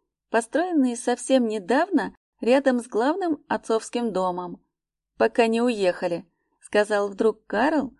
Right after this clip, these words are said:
когда все трое уже встали со скамьи и убирали бутылки в пакет. Братья одинаково вскинули брови,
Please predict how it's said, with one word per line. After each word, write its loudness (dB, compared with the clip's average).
когда 0
все -2
трое 0
уже 2
встали -2
со -6
скамьи -2
и 2
убирали 2
бутылки 0
в -4
пакет. -4
Братья 2
одинаково 0
вскинули -2
брови, -2